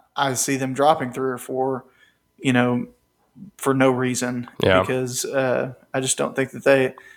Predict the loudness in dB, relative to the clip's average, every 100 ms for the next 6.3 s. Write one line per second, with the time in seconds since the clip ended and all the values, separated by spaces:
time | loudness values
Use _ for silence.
0 | _ _ -2 2 2 0 0 4 4 2
1 | -2 -6 -6 -6 -4 -4 -6 -14 _ _
2 | _ -4 2 4 4 4 -2 -2 4 4
3 | 4 2 4 2 -2 -4 -2 -2 -2 -4
4 | -4 -2 2 4 2 0 -6 -10 _ 2
5 | 4 4 4 2 0 -4 -6 -6 0 4
6 | 4 4 0